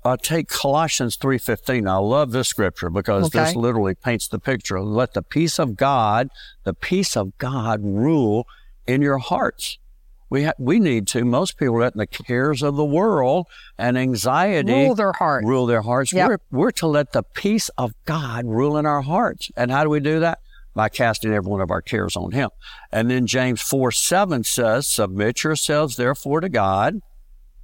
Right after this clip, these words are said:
Speaker 1: resist the devil, and he'll flee from you." We are to resist worry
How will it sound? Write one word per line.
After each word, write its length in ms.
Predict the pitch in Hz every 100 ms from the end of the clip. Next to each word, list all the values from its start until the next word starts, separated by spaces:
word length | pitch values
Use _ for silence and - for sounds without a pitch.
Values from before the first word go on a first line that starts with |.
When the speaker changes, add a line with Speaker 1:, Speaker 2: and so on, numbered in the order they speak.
| - - - - - -
Speaker 1:
resist 520 | - 104 90 120 - 180
the 80 |
devil, 540 | 160 143 123 131 131 - -
and 220 | 110 107
he'll 440 | 123 127 120 120 -
flee 360 | - 117 110
from 340 | 95 107 101 104
you." 240 | 117 98
We 180 | 95 131
are 140 | 123
to 160 | - 107
resist 460 | 101 95 98 -
worry 580 | 110 107 147 190 233 233